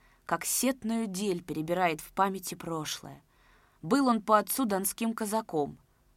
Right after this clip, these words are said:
а теперь колхозник. Много передумал, за многие и длинные, как степные шляхи, ночи. Отец Кондрата в бытность его на действительной военной службе вместе со своей сотней порол плетью и рубил шашкой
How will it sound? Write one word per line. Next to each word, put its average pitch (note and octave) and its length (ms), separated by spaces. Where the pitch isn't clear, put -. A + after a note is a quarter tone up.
а C#3+ 100
теперь E3 320
колхозник. D#3 760
Много F#3+ 400
передумал, E3+ 640
за F3 200
многие F#3 480
и F3 40
длинные, G3 500
как - 180
степные G3 500
шляхи, F#3+ 540
ночи. E3+ 560
Отец - 440
Кондрата F#3 560
в D#3+ 80
бытность D#3+ 560
его F#3+ 200
на F#3 120
действительной F3+ 640
военной F3+ 400
службе F#3 500
вместе A3+ 400
со G#3+ 100
своей A3 320
сотней G#3+ 600
порол F#3+ 520
плетью G3+ 640
и G3 140
рубил G#3+ 320
шашкой A#3+ 680